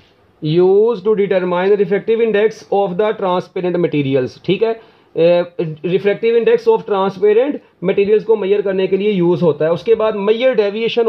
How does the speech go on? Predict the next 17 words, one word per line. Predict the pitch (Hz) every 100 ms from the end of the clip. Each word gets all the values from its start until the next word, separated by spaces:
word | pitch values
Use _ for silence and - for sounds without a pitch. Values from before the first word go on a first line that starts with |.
| 214
of | 175
light, | 151 139 - _ _ _ _ 175
it | 208
is | 220 175 180
used | 190 214 214 202
to | 226 190 165
measure | 180 214 254 277 294 _ _ _ 131 180
deviation | 180 208 214 202 190 - 240 269 330 - _ _ _ _ _ _ _ _ _ _ _
used | 151 165 190 208 208 175
to | 226 214
measure | 190 208 233 233
deviation | 175 175 196 202 190 - 247 247 175
of | 196 214 220 247 285 370 - _ _ _
light। | 151 160 147 139
बच्चों, | 165 185 220
light | 190 175 180 214
की | 185 226 262 339